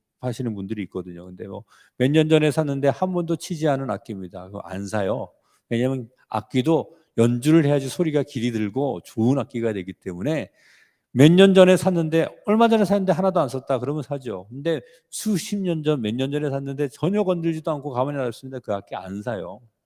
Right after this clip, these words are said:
가만히 놔두면 어떻게 됩니까? 고장 납니다. 움직여야 돼요. 사람이 가만히 있으면 어떻게 됩니까? 병들어요. 운동을 해야지 건강할 수 있다라는 겁니다.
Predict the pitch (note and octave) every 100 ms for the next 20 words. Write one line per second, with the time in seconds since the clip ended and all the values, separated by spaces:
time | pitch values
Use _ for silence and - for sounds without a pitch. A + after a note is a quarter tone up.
0 | _ _ _ _ _ _ - _ _ -
1 | C3+ D3 E3+ D#3+ C3+ D3 A2 C3 A#2+ A2
2 | G#2 - _ - C3+ C#3+ F#3 F3+ G2+ D#2+
3 | - - A#2+ - A#2 D3+ F3 G3 A3 G3
4 | F#3 G2+ A2+ A2 _ _ _ - F#3+ F#3
5 | G3+ F3 - - D#3+ G3 E3+ - D3 G#2+
6 | C#3+ B2+ A#2 A2+ B2+ - A2 C#3 F3 D#3+
7 | G2+ A#2+ F#2 _ _ _ F#3+ G3+ G#3+ A3+
8 | A3+ F#3+ G#3+ F#3+ G#3+ F3+ - D#3+ F3 E3
9 | C3 C3+ F#2+ D3 C#3 G#2+ B2 G#2+ G2 F2